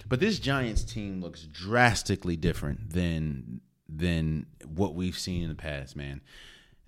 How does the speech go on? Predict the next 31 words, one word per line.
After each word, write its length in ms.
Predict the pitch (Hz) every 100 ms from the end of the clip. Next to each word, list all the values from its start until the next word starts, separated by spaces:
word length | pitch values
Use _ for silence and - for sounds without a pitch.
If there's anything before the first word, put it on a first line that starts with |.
| -
This 320 | 104 151 -
team 300 | - 147 135
looks 200 | 110 90
good. 300 | - 87 69
Now, 260 | 64 113 113
I 80 | 113
don't 320 | 110 127 110
think 180 | 110 104
that 100 | 104
they're 140 | 92
good 280 | 90 - 104
enough 460 | 92 90 90 - -
to, 280 | - 82 76
you 200 | 80 76
know, 180 | 60 - - _ _ - -
I 40 |
don't 160 | 110 104
think 200 | 110 95
they're 80 | 90
the 120 | 82
best 320 | 73 92 -
team 200 | - 92
in 80 | 80
the 60 |
N 120 | 82 82
F 100 | -
C 120 | 73
East, 340 | 69 80 -
and 100 | 73
I 60 | 73
don't, 320 | 71 78